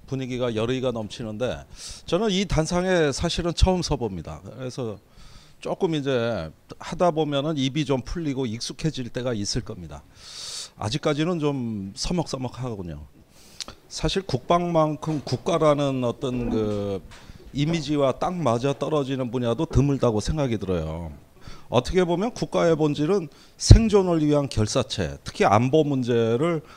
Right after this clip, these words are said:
최우선시하는 경향이 있는데, 거기에서 우리가 그런 국가와 이 안보, 우리 생존의 문제가 과연 우리 사회에서 어떻게 유통되고 또 인식되는 것인가, 오늘은 그 주제로 좀 얘기를 해볼까 합니다.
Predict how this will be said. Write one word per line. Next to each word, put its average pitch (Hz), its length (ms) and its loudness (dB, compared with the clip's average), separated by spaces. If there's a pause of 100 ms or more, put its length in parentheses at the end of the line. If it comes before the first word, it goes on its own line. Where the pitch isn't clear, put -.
(220)
최우선시하는 120 1300 2
경향이 120 460 0
있는데, 87 760 -6 (540)
거기에서 190 440 2
우리가 143 760 4
그런 143 320 0
국가와 165 800 4
이 147 180 4
안보, 127 400 6
우리 127 240 2
생존의 190 540 6
문제가 139 440 -2
과연 151 380 0 (340)
우리 131 220 4
사회에서 147 580 2
어떻게 165 380 0
유통되고 120 880 -2 (340)
또 131 140 2
인식되는 131 600 4
것인가, 92 560 2
오늘은 135 360 2
그 131 140 4
주제로 135 520 2
좀 92 220 0
얘기를 98 400 0
해볼까 127 300 -4
합니다. 78 360 -6